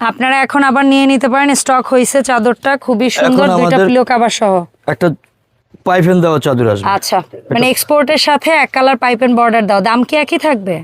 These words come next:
Speaker 2: দাম একই, দাম একই, দাম
Speaker 1: কি
Speaker 2: বাড়েনি,
Speaker 1: বলে?
Speaker 2: দাম
Speaker 1: এই
Speaker 2: একই।
Speaker 1: চাদরেরও দাম একই?
Speaker 2: হ্যাঁ, হ্যাঁ, এই দা-, চাদরের
Speaker 1: আল্লাহ,
Speaker 2: একই দাম
Speaker 1: এগুলো না
Speaker 2: রয়েছে।
Speaker 1: বুটিক্স চাদর বলে আরো?
Speaker 2: হুম, এগুলো আসলে অনেকে
Speaker 1: এগুলো
Speaker 2: বারো,
Speaker 1: আটশো পঞ্চাশ।
Speaker 2: বারোশো পঞ্চাশ, হ্যাঁ, এগুলো সেল করে বারোশো পঞ্চাশ, চোদ্দশো পঞ্চাশ, কিন্তু আমরা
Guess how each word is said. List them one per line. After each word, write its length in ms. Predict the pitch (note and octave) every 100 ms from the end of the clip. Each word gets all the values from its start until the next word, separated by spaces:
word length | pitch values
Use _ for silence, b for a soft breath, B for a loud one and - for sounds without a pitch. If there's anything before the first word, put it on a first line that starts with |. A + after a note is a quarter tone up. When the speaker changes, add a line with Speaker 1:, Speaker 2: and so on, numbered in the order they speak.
| C3+
Speaker 2:
দাম 180 | E3 F3+
একই, 260 | C#3 A2+
দাম 220 | G#2+ C#3+ D#3+
একই, 220 | C3+ A2
দাম 200 | B2 D3+
Speaker 1:
কি 60 | D#3
Speaker 2:
বাড়েনি, 260 | D3 E4+
Speaker 1:
বলে? 200 | C#4 B3
Speaker 2:
দাম 220 | C#3+ C#3
Speaker 1:
এই 80 | C4
Speaker 2:
একই। 80 | C#4
Speaker 1:
চাদরেরও 500 | D#4 D4+ E4+ F#4 G4
দাম 200 | F#4+ F4+ F4+
একই? 220 | D4 - F3
Speaker 2:
হ্যাঁ, 220 | C3+ B2
হ্যাঁ, 140 | A#2 G#2+
এই 60 | B2
দা-, 200 | C3+ C#3
চাদরের 360 | A#2+ C#3 C#3 C#3
Speaker 1:
আল্লাহ, 160 | C#4
Speaker 2:
একই 60 | C4
দাম 60 | -
Speaker 1:
এগুলো 160 | D4+
না 100 | D#4
Speaker 2:
রয়েছে। 140 | E4 A3+
Speaker 1:
বুটিক্স 300 | B3+ D4+ -
চাদর 320 | - D4 B3+ D4
বলে 280 | B3+ C#4 C#4
আরো? 160 | C4+ B3+
Speaker 2:
হুম, 300 | G3+ C3+ A#2
এগুলো 320 | C3 D3+ E3+
আসলে 320 | F3 D#3 F3 F3+
অনেকে 240 | D#3+ D#3+
Speaker 1:
এগুলো 240 | C4 D4
Speaker 2:
বারো, 120 | E4+ D#4
Speaker 1:
আটশো 340 | C4 - -
পঞ্চাশ। 340 | D4+ D#4 D#4 D#4
Speaker 2:
বারোশো 0 |
পঞ্চাশ, 420 | A3+ F3 D3+ D3+ B2
হ্যাঁ, 220 | C3 C#3+ A#2 - b b b -
এগুলো 160 | D3 D3+
সেল 200 | D#3 D3
করে 180 | D#3 D#3
বারোশো 360 | C#3+ C#3 C3
পঞ্চাশ, 360 | C#3 D3+ D3 D3+ C#3
চোদ্দশো 340 | C#3+ C#3 C#3 D3
পঞ্চাশ, 260 | D3+ C#3 A#2+
কিন্তু 140 | C3+ C#3+ C#3
আমরা 160 | C#3+